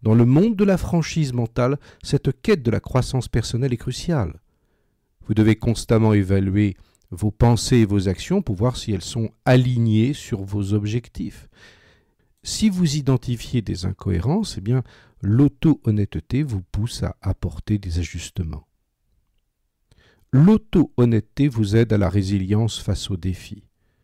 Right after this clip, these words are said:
Vous savez sans doute que le mot à la mode est résilience. On place la notion de résilience à toutes les sauces, selon moi. Toutefois, la franchise mentale vous prépare également à faire face aux défis avec résilience.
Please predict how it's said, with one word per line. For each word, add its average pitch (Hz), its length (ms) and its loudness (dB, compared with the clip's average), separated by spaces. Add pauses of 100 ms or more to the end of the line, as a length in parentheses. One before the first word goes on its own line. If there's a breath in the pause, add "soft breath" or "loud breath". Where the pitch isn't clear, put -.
(920)
Vous 127 60 0
savez 143 240 6
sans 123 180 2
doute 151 360 -2 (540)
que - 100 -6
le 92 120 -2
mot 123 220 4
à 104 60 6
la 98 100 4
mode 131 240 4
est 98 80 4
résilience. 104 800 -4 (500 soft breath)
On 131 160 4
place 117 580 2
la 104 140 -2
notion 110 460 0
de 82 100 -6
résilience 127 720 2
à 107 80 0
toutes - 260 -6
les 175 120 2
sauces, - 300 -4
selon 90 300 -6
moi. 80 240 -12 (440)
Toutefois, 233 420 0 (420 loud breath)
la 120 120 0
franchise 127 520 -2
mentale 175 380 0
vous 120 140 0
prépare 127 440 0
également 104 420 0
à 104 80 0
faire - 300 -4
face - 440 -4
aux 98 80 -4
défis 107 420 -2
avec 127 220 -2
résilience. 165 720 -4